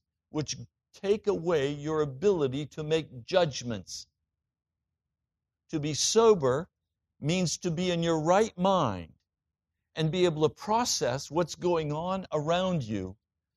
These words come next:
without being drawn into the conflict,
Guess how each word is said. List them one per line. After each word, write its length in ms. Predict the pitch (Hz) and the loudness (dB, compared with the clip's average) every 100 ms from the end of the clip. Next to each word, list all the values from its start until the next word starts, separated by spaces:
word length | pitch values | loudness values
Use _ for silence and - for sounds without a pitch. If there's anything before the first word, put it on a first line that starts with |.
| _ | _
without 500 | - 147 165 185 175 | -6 -4 0 0 0
being 300 | 175 190 175 | -2 -2 -2
drawn 580 | 123 131 175 180 151 147 | -4 -2 2 2 0 -2
into 300 | 151 160 165 | -6 -8 -6
the 140 | 143 139 | -8 -12
conflict, 760 | - 202 208 196 - 110 90 | -12 -8 -6 -6 -6 -8 -8